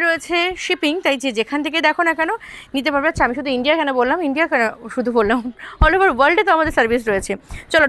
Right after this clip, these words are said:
টু নাইন নাইন এর পরবর্তী পিসটা হচ্ছে এটা, ফাটাফাটি দেখতে। এরপর যাচ্ছি আরও একটা পিস। এই প্রিন্টটা আমার খুব বেশি ভালো লেগেছে, এত মানে স্টাইলিশ একটা প্রিন্ট। টু নাইন নাইন যাচ্ছে অফার প্রাইস। এই আসে পিসটা, price is only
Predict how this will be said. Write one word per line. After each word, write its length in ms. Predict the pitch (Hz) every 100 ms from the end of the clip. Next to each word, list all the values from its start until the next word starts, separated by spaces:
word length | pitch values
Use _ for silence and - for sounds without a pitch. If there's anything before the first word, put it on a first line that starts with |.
| 370
টু 60 | 392 302
নাইন 160 | 285 339
নাইন 140 | 311 349
এর 40 | 415
পরবর্তী 340 | 262 240 240 247
পিসটা 260 | 247 233 254
হচ্ছে 160 | 247 311 277
এটা, 140 | 220 180 - - -
ফাটাফাটি 420 | 302 285 330 320 339 320
দেখতে। 200 | - 403 392
এরপর 220 | 277 254 247
যাচ্ছি 200 | 240 - 320
আরও 120 | 226 254 240
একটা 160 | - -
পিস। 140 | 294 - 277
এই 60 | 302
প্রিন্টটা 300 | 294 311 330 349
আমার 120 | 320 -
খুব 100 | 196
বেশি 140 | 208 233
ভালো 120 | 196 170
লেগেছে, 260 | 180 175 202 _ - - 214
এত 120 | - 311 320 285
মানে 140 | 226 220
স্টাইলিশ 320 | - 214 226 -
একটা 140 | 320 349
প্রিন্ট। 200 | 311 277 - - - -
টু 60 | 370 285
নাইন 160 | 240 269
নাইন 140 | 247 294
যাচ্ছে 240 | 262 220 466 - _ -
অফার 160 | 254 269
প্রাইস। 200 | - 180 - 285
এই 60 | 302
আসে 120 | 285 311
পিসটা, 220 | 294 - 381
price 200 | 262 233 233
is 40 |
only 120 | 247